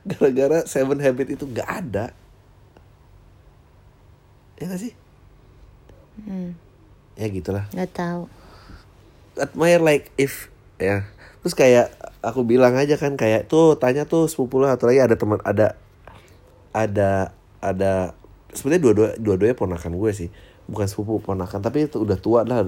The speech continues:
Speaker 1: lebih deket jadi sepupu daripada jadi ponakan. Terus gue bilang, "Eh,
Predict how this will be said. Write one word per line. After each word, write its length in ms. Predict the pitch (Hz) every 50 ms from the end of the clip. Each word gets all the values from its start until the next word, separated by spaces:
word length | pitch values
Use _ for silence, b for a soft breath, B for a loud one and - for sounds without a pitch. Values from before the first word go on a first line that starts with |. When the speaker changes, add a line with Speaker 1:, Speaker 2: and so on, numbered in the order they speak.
| 85
Speaker 1:
lebih 280 | - 92 104 95 98 90
deket 240 | 95 - - 104 101
jadi 420 | 95 90 90 92 90 90 85 82 -
sepupu 420 | - - - - 101 95 - - 113
daripada 300 | 90 92 85 - 85 82
jadi 320 | 82 87 85 85 85 - - - -
ponakan. 360 | - - 85 87 87 90 90 98 B B B B B B B B B _
Terus 80 | - 151
gue 100 | 151 151
bilang, 160 | 160 175 175
"Eh, 240 | 190 202 196 190